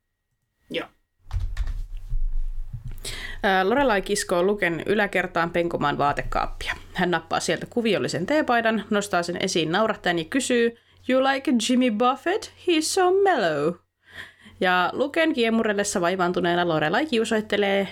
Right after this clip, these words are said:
Speaker 2: tätä edelleen sanoen, "Sing Margaritaville."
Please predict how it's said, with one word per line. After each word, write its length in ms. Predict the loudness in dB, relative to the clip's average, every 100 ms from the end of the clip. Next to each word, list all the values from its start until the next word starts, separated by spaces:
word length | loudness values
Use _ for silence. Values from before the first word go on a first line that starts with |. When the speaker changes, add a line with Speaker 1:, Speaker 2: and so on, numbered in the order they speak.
| -6
Speaker 2:
tätä 360 | -4 0 -2 -2
edelleen 460 | -2 -2 0 0 0
sanoen, 520 | -2 -2 0 0 -2 -4
"Sing 340 | 0 2 4 4
Margaritaville." 920 | 2 2 2 2 0 0 -2 -2